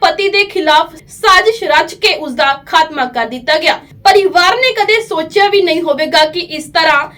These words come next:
ਸਾਡੇ ਘਰ ਦਾ ਚਿਰਾਗ ਬੁਝ ਜਾਵੇਗਾ। ਮਾਮਲਾ ਥਾਣਾ ਹਕੀਮਾਂ ਦੇ ਭਗਤਾਂ ਵਾਲੇ ਇਲਾਕੇ ਦੇ ਅਧੀਨ ਆਉਂਦਾ ਹੈ, ਜਿੱਥੇ ਕਿ ਪਤਨੀ ਵੱਲੋਂ ਆਪਣੇ ਆਸ਼ਿਕ ਨਾਲ ਮਿਲ ਕੇ ਆਪਣੇ ਪਤੀ ਨੂੰ ਮੌਤ ਦੇ ਘਾਟ ਉਤਾਰ ਦਿੱਤਾ ਗਿਆ।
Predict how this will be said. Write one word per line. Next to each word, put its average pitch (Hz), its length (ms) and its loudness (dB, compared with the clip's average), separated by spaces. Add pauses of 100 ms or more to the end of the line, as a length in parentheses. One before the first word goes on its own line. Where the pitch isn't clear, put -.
(160)
ਸਾਡੇ 415 480 2
ਘਰ 359 180 2
ਦਾ 254 160 2
ਚਿਰਾਗ 330 380 0
ਬੁਝ 247 200 -8
ਜਾਵੇਗਾ। 262 680 0 (160)
ਮਾਮਲਾ 403 560 2
ਥਾਣਾ 349 560 0
ਹਕੀਮਾਂ 339 520 0
ਦੇ 403 140 0
ਭਗਤਾਂ 330 480 -2
ਵਾਲੇ 320 180 2
ਇਲਾਕੇ 269 500 -4
ਦੇ 294 280 -6
ਅਧੀਨ 254 320 -4
ਆਉਂਦਾ 302 380 -2
ਹੈ, 302 220 -6 (100)
ਜਿੱਥੇ 277 300 -8
ਕਿ 330 140 -4
ਪਤਨੀ 339 460 2
ਵੱਲੋਂ 339 240 2
ਆਪਣੇ 320 460 0
ਆਸ਼ਿਕ 359 360 -2
ਨਾਲ 359 200 -2
ਮਿਲ 285 220 -10
ਕੇ 330 160 -6
ਆਪਣੇ 285 320 -4
ਪਤੀ 277 320 -8
ਨੂੰ 302 140 -8
ਮੌਤ 262 280 -2
ਦੇ 339 200 -4
ਘਾਟ 262 360 -2
ਉਤਾਰ 311 340 0
ਦਿੱਤਾ 320 320 -4
ਗਿਆ। 311 240 -2